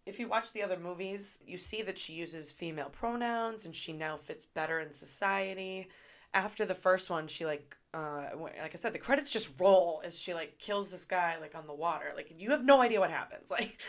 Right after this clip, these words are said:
so in the second one, they kinda just, like, blur through, like, what happens, and she, like, went to the, goes to this mental institution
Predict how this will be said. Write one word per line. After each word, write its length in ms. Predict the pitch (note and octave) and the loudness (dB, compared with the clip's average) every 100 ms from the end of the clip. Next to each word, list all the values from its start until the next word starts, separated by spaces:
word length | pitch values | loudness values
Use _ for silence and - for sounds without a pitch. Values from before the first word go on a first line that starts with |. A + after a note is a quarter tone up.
| - - - | -10 -12 -6
so 160 | - A3+ | 2 2
in 80 | G3+ | 4
the 80 | |
second 340 | F#3+ A#3 A#3 G#3+ | 2 2 2 0
one, 140 | F3 | -2
they 120 | E3+ | -4
kinda 260 | - E3 D#3+ | -4 -4 -4
just, 200 | D3+ C#3+ | -8 -10
like, 240 | D#3+ D3+ _ _ | -12 -14 _ _
blur 400 | - D#3 F3 F#3 | -10 -2 2 2
through, 420 | F#3+ - F3+ E3+ E3+ | 0 -4 -4 -4 -4
like, 380 | D#3 D3+ D3 - _ _ - | -6 -10 -16 -20 _ _ -16
what 160 | E3 | -14
happens, 500 | D#3 G3 G3+ E3 D3 | -2 0 0 -4 -10
and 100 | D3+ | -12
she, 200 | - E3 | -10 -10
like, 200 | D#3 D3+ | -12 -8
went 160 | E3 E3 | -8 -8
to 100 | E3+ | -8
the, 160 | E3 E3 | -10 -6
goes 300 | F3 F3 E3+ | -4 -4 -4
to 60 | E3 | -6
this 200 | D#3+ F#3+ | -6 -2
mental 360 | A#3+ A#3+ F#3 | -2 -2 -6
institution 800 | D#3+ - D3+ - D#3+ E3 D#3+ | -6 -12 -14 -12 -10 -10 -12